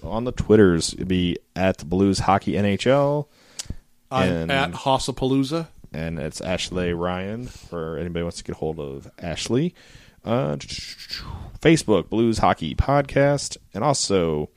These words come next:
Speaker 1: email blues hockey podcast at gmail dot com. Website, blues hockey podcast dot net. Very simple. So this email got brought up. We have email.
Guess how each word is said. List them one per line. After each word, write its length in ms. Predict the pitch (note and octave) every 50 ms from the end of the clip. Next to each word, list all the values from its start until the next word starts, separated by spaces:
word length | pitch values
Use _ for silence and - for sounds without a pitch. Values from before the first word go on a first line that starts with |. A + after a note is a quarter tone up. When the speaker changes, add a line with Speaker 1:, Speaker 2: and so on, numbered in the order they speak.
| _ - - - - - _ _ _ -
Speaker 1:
email 340 | D3+ D3 B2 A2 G2 F2+ D#2+
blues 380 | D2+ G2 G#2+ A#2+ B2 B2 A#2+
hockey 340 | - - G#2+ A2 - - F#2
podcast 920 | D#2+ - A#2 A#2 A#2+ A#2 A#2+ - B2 B2+ B2+ B2 B2 A#2+ - - - - - - _ C#4+ - D#3+ F2+ E2+ E2+ D#3+ - _ _ _ _ _ _ _
at 280 | - G2+ E2+ - - - - - F#2+
gmail 500 | F#2+ F#2+ G#2 A2+ A#2+ B2+ B2+ B2 B2 B2
dot 220 | B2 B2 G#2+ D#2 -
com. 420 | - C3+ C3+ C3+ C3+ C3+ C#3 C#3 - - - _ _ _ _ - -
Website, 480 | A#2+ C#3 C#3 B2+ - A2 F2+ D2 - -
blues 460 | - C#2+ D#2 F2+ G2+ A2+ B2 B2 A#2+ -
hockey 260 | - G#2+ G#2 - F#2
podcast 640 | F2+ - G#2 G#2+ G#2+ - A2+ A2 A2 G#2+ - -
dot 220 | - G#2 G#2 - -
net. 240 | F#2 F2 D2+ - -
Very 360 | - E2+ F2+ G#2 A2 G#2+ G#2+
simple. 440 | - - G#2 F#2+ - - C#2 C#2 - _ - - - - - _ _
So 140 | - - G#2
this 100 | G2 -
email 380 | - C#3 E3+ D3 A#2+ A2 G#2+ G#2
got 140 | G#2 G2 F#2
brought 160 | G2 G2 G#2
up. 140 | A2 G#2+ - - _ _
We 100 | - G2
have 200 | B2 C#3 C#3 C3+
email. 440 | C3 C#3+ C#3+ A#2+ G2+ F2 D2+ C#2 -